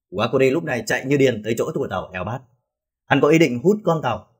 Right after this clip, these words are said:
Luffy hét lên cảnh báo về sự cứng cáp của lớp da lợn rừng.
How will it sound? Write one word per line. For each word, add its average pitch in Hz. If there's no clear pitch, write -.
Luffy 135
hét 170
lên 131
cảnh 117
báo 113
về 135
sự -
cứng 160
cáp 214
của 117
lớp 156
da 139
lợn 123
rừng. 113